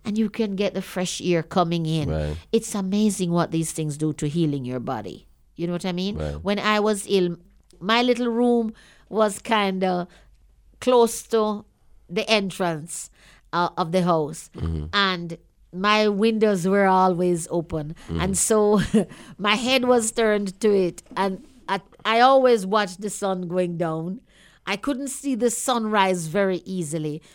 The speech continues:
Speaker 1: but the effect of it was always there. And the window was always huge, and I could always get my fresh air.
Speaker 2: Mm-hmm.
Speaker 1: So I could just lift my hand up and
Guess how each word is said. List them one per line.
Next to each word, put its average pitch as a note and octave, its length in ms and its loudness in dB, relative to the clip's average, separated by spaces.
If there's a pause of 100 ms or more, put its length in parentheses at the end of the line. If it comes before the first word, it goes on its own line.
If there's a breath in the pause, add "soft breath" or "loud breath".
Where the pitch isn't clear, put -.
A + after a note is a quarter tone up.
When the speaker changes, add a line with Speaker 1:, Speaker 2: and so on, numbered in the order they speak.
(120 soft breath)
Speaker 1:
but F#3 220 -4 (120)
the G3 160 -6
effect C4 420 -4
of A#3+ 120 0
it A3+ 160 0
was G#3+ 160 -2
always F#3 400 0
there. E3+ 200 -2 (280 loud breath)
And F3 200 -6
the F#3 80 -2
window G3+ 420 -6
was F#3 280 -8 (120)
always F#3 680 -4 (180)
huge, A#3 480 2
and E3+ 160 -6
I F3 120 -2
could F3 200 -4
always F#3 520 2
get E3+ 220 -4
my D#3+ 200 -8
fresh - 360 -14
air. B2 180 -14 (160 loud breath)
Speaker 2:
Mm-hmm. D#2+ 120 -16
Speaker 1:
So A#3 160 -10
I A#3+ 100 -4
could A#3 200 -8
just A3+ 220 -4
lift A#3 200 -4
my A3+ 180 -6
hand A3 300 -6
up G#3 280 -8 (480 soft breath)
and G#3 200 -6